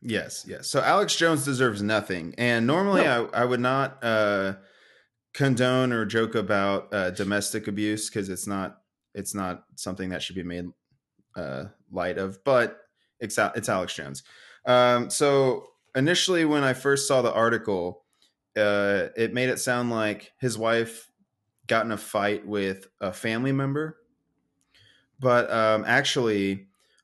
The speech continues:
Speaker 1: uh, she beat up Alex Jones. <laughs> And there was a report from the Daily Beast that said Alex Jones feared for his life.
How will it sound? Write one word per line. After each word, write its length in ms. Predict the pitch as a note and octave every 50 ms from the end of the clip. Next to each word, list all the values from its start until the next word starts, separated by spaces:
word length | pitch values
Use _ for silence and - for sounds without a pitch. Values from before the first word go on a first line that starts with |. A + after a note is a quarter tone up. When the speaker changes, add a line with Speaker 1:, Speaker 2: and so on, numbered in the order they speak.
| _ -
Speaker 1:
uh, 300 | G#2+ G#2 G2+ G2+ G2+ G2+
she 260 | - - - C#3+ C3
beat 280 | G2+ G2 B2+ C3 C3 B2
up 200 | A#2 A#2 G#2+ -
Alex 360 | - G#2 G#2 G#2 G2+ G2 - -
Jones. 520 | - G#2 G2+ G2 E2+ D#2+ E2 - - - _ _ -
<laughs> 40 | D3+ C3+ - - - - - - - - - - - - - - -
And 500 | A2+ A2+ - D#3 C#3+ A2 F#2+ G#2 G#2+ - - _ _ _ _ _ _ _ _ _ _ _ _ _ _ _ - D3 D3+ D#3+ D#3+ D3+ C3+ - -
there 160 | B2+ B2+ C3
was 160 | C3 C3 A#2+
a 80 | B2+ B2
report 400 | B2 A#2+ - - D3 C#3+ B2+ A#2
from 120 | - C3
the 80 | B2 A#2
Daily 320 | G2+ A#2 A#2+ A#2+ A2+ A2
Beast 300 | G#2 A2 A#2 A#2 A2 -
that 120 | A2+ G2+ G#2
said 220 | - A2+ G#2+ G2+
Alex 340 | - G#2 G#2+ A2 A2 G#2+ -
Jones 260 | - A#2 A2 G#2 G2 -
feared 240 | - A2+ A2 G#2
for 160 | - - G#2 G2
his 160 | F#2+ F#2+ F#2+
life. 480 | G2 G#2+ A2+ G#2+ G2 F#2+ - - -